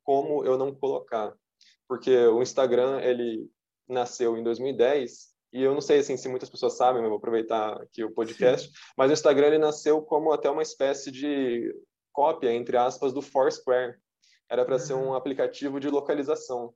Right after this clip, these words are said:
Speaker 1: Era pra ser um aplicativo que você vai em algum lugar, você marca aquele lugar, você fala alguma coisa ou outra ali sobre aquele lugar, avalia, e enfim, encerra. Só que houve algumas transformações ali logo no início,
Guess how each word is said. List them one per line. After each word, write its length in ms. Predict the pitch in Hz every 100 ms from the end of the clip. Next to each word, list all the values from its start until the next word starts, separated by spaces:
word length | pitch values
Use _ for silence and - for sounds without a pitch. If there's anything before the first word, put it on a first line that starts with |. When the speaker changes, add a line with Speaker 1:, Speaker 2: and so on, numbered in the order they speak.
| _
Speaker 1:
Era 100 | 104
pra 60 | 123
ser 80 | 120
um 20 |
aplicativo 500 | 131 123 120 131 127
que 80 | 127
você 320 | 117 120 110
vai 160 | 113
em 40 | 113
algum 220 | 117 123
lugar, 420 | 147 139 139 190 - _ _
você 240 | 127 -
marca 340 | 127 131 139 -
aquele 220 | - 117
lugar, 420 | 127 120 120 135
você 220 | 117 -
fala 280 | 117 120 120
alguma 260 | 113 113 113
coisa 520 | - 113 113 113 107 -
ou 140 | - 117
outra 240 | 120 117 120
ali 100 | 113
sobre 240 | 123 110
aquele 220 | 110 117
lugar, 280 | 117 123 139
avalia, 500 | 113 120 120 156 208 - _ _ _ -
e 400 | 143 151 147 - 80 - _ _
enfim, 240 | 147 - 135
encerra. 560 | 135 - 147 120 113 -
Só 160 | 160
que 160 | 156 175
houve 260 | 165 185 165
algumas 240 | 139 131
transformações 640 | 135 131 127 123 - 120
ali 160 | 117 117
logo 300 | 113 139 135
no 80 | 123
início, 440 | 123 131 156 -